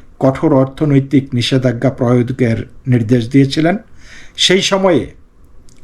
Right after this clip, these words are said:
তিনি বলেছিলেন যে ইরান যদি তাকে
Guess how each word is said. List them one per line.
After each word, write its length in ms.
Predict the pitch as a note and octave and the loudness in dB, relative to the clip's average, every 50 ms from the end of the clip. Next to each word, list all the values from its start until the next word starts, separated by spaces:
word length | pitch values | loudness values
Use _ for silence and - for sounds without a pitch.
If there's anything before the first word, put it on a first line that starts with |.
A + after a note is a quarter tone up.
| - - - - - - - | -20 -20 -20 -20 -12 0 2
তিনি 160 | C3+ C3+ C#3 | 2 2 4
বলেছিলেন 580 | C3 D3+ D#3 E3 D#3+ - - D#3+ F3 G3+ G3+ | 2 4 2 2 2 0 -2 0 0 0 0
যে 160 | - - C#3 B2+ | 0 0 0 2
ইরান 380 | - C#3+ D3 F3+ F#3 F#3 F#3 | 2 4 4 4 4 2 2
যদি 260 | F3+ F#3+ F3 E3 F3 | 2 0 2 2 -2
তাকে 480 | E3+ - C#3+ C#3 - E3 D3 C#3+ C3+ | -2 -2 -4 -2 0 2 2 2 2